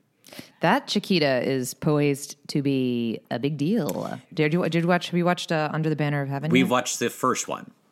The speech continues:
Speaker 2: I think
Speaker 1: I
Speaker 2: there's
Speaker 1: watched, we watched
Speaker 2: two
Speaker 1: the
Speaker 2: up,
Speaker 1: first
Speaker 2: but
Speaker 1: one,
Speaker 2: we
Speaker 1: too.
Speaker 2: haven't watched the second one yet. She's
Speaker 1: Yeah.
Speaker 2: good. She's good in that. And I loved her in Nor-,
Speaker 1: She's good.
Speaker 2: I, I loved her in Normal People, and I didn't love that show. I thought it was a little
Speaker 1: I didn't finish,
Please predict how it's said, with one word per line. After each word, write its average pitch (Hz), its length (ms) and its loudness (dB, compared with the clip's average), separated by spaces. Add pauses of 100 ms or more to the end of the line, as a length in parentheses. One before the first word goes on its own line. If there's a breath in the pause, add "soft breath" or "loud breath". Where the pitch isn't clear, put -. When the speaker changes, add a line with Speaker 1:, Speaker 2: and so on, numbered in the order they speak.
(180)
Speaker 2:
I 95 100 -4
think 110 160 0
Speaker 1:
I 110 40 6
Speaker 2:
there's 107 220 4
Speaker 1:
watched, 147 100 -2
we - 40 2
watched - 100 4
Speaker 2:
two 107 40 2
Speaker 1:
the 90 60 2
Speaker 2:
up, 76 80 0
Speaker 1:
first - 120 -4
Speaker 2:
but 90 80 0
Speaker 1:
one, 76 40 -2
Speaker 2:
we 87 80 -2
Speaker 1:
too. 107 60 -2
Speaker 2:
haven't 76 140 -6
watched - 220 -10
the 71 80 -10
second - 280 -10
one - 160 -14
yet. - 200 -14 (420 loud breath)
She's 139 200 0
Speaker 1:
Yeah. 131 80 0
Speaker 2:
good. - 220 2 (180)
She's - 180 -6
good 117 160 0
in 92 80 -4
that. 71 240 -6 (120)
And 101 100 0
I 139 60 6
loved 143 240 2
her 120 100 4
in 101 60 2
Nor-, 104 100 6
Speaker 1:
She's 110 80 4
good. 233 240 6
Speaker 2:
I, 147 240 4
I 147 120 4
loved 180 260 4
her 143 100 4
in 123 60 2
Normal 110 240 2
People, 104 260 2
and 92 80 2
I 107 80 4
didn't 117 220 2
love 95 180 2
that 80 160 -4
show. 78 300 -2
I 67 100 -6
thought 90 180 0
it 82 60 -2
was - 120 -6
a 85 60 -4
little - 180 0
Speaker 1:
I 330 60 4
didn't 440 220 0
finish, 294 400 0